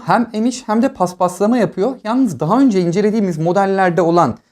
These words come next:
şu yatay paspaslar haricinde bunda bu şekilde bir paspas bulunuyor. Ve şöyle gördüğünüz gibi yukarı aşağı baskılama hareketleri yaparak ovma işlemini gerçekleştiriyor. Yani zeminde gerçekten çok etkili bir temizlik sağlıyor. Ayrıca bu paspaslamayı yapabilmek için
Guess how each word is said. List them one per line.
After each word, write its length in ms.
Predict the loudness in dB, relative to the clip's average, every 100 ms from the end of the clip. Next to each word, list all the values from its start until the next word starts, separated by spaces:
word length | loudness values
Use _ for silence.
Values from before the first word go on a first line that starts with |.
| _ _
şu 160 | -8 -2
yatay 460 | 2 2 2 0 0
paspaslar 580 | -2 -2 -6 0 2
haricinde 600 | 4 2 0 -4 -4 -2
bunda 420 | 0 2 2 2 0
bu 60 |
şekilde 420 | 0 -4 -4 -2
bir 100 | -2
paspas 560 | -2 -6 -6 -6 -6 -4
bulunuyor. 360 | -4 -2 -2 -6 -10 _ _
Ve 260 | -4 -4 -4 _ _
şöyle 300 | -6 0 2
gördüğünüz 600 | 2 4 4 4 2 2
gibi 180 | 0 -2
yukarı 540 | -2 -2 -2 0 0 0
aşağı 520 | -2 0 2 2 0 _ _ _
baskılama 540 | -2 -2 0 2 2
hareketleri 480 | 2 0 -2 -4 2
yaparak 420 | 2 2 0 0 -6 -2
ovma 280 | 2 4 2
işlemini 440 | 0 0 2 2
gerçekleştiriyor. 800 | 2 0 -2 -8 -8 -10 -6 -2
Yani 260 | 2 0 0
zeminde 340 | 0 0 -2
gerçekten 480 | -2 -4 -6 -8 -8
çok 240 | -8 -6
etkili 300 | -6 -4 -2
bir 100 | -2
temizlik 440 | -2 -4 -4 -6 -4
sağlıyor. 440 | 0 0 0 -2 -4 _ _ _
Ayrıca 520 | 0 2 2 0 0 0
bu 120 | -2
paspaslamayı 840 | -2 -2 -2 -4 0 2 2 2
yapabilmek 600 | 2 2 0 0 0 -2
için 260 | -6 -8